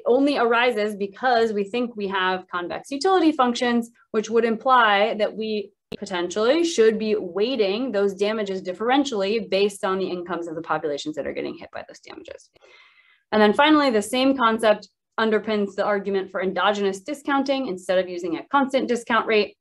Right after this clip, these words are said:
The reason, um, uh, the, you know, the, the constant discount rate may be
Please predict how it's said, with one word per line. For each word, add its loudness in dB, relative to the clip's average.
The -4
reason, 0
um, -2
uh, 0
the, -2
you 0
know, -4
the, 0
the -2
constant 4
discount 2
rate 2
may 4
be -2